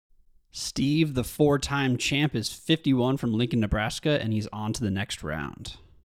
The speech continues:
Kevin guessed ninety-two, and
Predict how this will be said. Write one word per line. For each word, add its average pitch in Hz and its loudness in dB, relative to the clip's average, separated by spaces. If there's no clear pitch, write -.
Kevin 156 4
guessed 131 -2
ninety-two, 113 0
and 107 -4